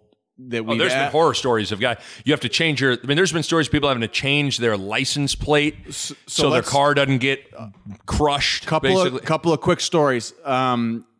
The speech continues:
Speaker 1: two thousand and one, the year that we got beat, was it six-,
Speaker 2: Seventy-six to
Speaker 1: six-,
Speaker 2: whatever.
Speaker 1: no, sixty-two to
Speaker 2: Sixty-two.
Speaker 1: forty-eight. That was the Crouches, the year we ended up going to
Speaker 2: Yeah.
Speaker 1: the Orange Bowl and losing to Miami. And we, uh,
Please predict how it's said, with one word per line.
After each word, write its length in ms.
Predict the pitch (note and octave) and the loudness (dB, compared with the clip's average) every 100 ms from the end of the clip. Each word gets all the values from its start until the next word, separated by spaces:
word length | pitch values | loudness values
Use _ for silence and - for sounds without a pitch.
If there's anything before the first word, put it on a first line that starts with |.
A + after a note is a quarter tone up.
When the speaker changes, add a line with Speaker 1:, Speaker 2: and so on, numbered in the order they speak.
| - | -2
Speaker 1:
two 140 | G#3+ | 0
thousand 520 | - E3+ E3+ D3 D#3+ D3 | 2 2 2 2 0 2
and 380 | C#3 C3 C3 A2+ | 2 2 -2 0
one, 260 | C#3 C3 | 2 2
the 80 | A#2+ | 2
year 240 | A#2 C#3 C3+ | 2 2 2
that 160 | B2+ | 0
we 140 | A#2 B2 | 0 -2
got 300 | A#2+ A#2 - | -2 -2 -2
beat, 360 | B2 B2 _ _ _ _ _ - | -4 -4 _ _ _ _ _ -10
was 140 | A2 | -8
it 140 | A2 - | -8 -6
six-, 60 | - A#2+ | -4 -2
Speaker 2:
Seventy-six 500 | C3 - B2 A2+ - | -2 -2 -4 -4 -6
to 140 | A2 | -4
Speaker 1:
six-, 260 | F#2+ E3+ D#3+ | -2 0 0
Speaker 2:
whatever. 180 | - D3 | 2 0
Speaker 1:
no, 60 | |
sixty-two 580 | B2+ F3 - E3+ - D#3+ | 0 -2 -2 -4 2 4
to 60 | D3 | 4
Speaker 2:
Sixty-two. 300 | C#3 C3 D#3 | 4 4 4
Speaker 1:
forty-eight. 560 | D3+ C#3 B2 G2 - - - _ - | 4 4 2 0 -4 -14 -20 _ -4
That 180 | C#3+ | -2
was 100 | D#3+ | -2
the 80 | C#3 | -6
Crouches, 680 | - - D#3+ E3 E3 E3+ C#3 | -8 -2 0 2 2 2 2
the 180 | - C3+ | 2 2
year 180 | C3+ D3+ | 4 4
we 120 | C3+ | 2
ended 200 | C3+ C#3+ | 2 2
up 140 | C3+ - | 0 2
going 240 | C3 C3+ | 2 2
to 80 | B2 | 2
Speaker 2:
Yeah. 80 | A2 | 2
Speaker 1:
the 100 | A#2+ | 2
Orange 380 | B2+ B2+ B2 - | 2 2 2 0
Bowl 260 | B2 A#2 | 2 4
and 100 | A2+ | 2
losing 220 | A#2 A2+ A2+ | 2 0 0
to 60 | |
Miami. 480 | G#2 G#2 G2+ G2 F#2 _ _ - _ _ _ _ _ _ _ | 0 0 -2 -2 -6 _ _ -20 _ _ _ _ _ _ _
And 300 | C#3 C3+ B2 B2 | -4 -2 -2 -2
we, 200 | D3+ | -2
uh, 120 | C3+ | -2